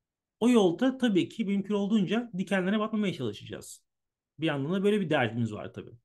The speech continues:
Dolayısıyla mesela bir influencer marketing ajansına girerek de bu imkanları elde edebilirsin. YouTuber'lar mesela şirketlerle nasıl bir iletişim sağlıyor?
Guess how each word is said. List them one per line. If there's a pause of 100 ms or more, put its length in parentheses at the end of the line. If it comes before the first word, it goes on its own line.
(1900)
Dolayısıyla
mesela
bir
influencer
marketing
ajansına
girerek
de (580)
bu
imkanları
elde
edebilirsin. (1500)
YouTuber'lar
mesela
şirketlerle
nasıl
bir
iletişim
sağlıyor?